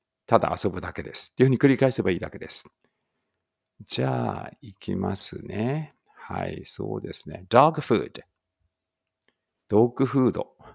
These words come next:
これ簡単ですね。はい。じゃあ次行きましょう。えっとね。I'll come back。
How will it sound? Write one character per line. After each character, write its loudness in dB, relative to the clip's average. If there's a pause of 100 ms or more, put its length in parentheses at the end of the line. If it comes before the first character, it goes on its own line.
(260)
こ -4
れ -2
簡 -2
単 -12
で -12
す -18
ね。 -18 (300)
は -18
い。 -18 (720)
じ -10
ゃ -8
あ -20
次 -14
行 -16
き -20
ま -16
し -10
ょ -4 (1600)
う。 -10
え -6
っ -12 (240)
と -6
ね。 -8 (1800)
I'll 6
come -2
back。 0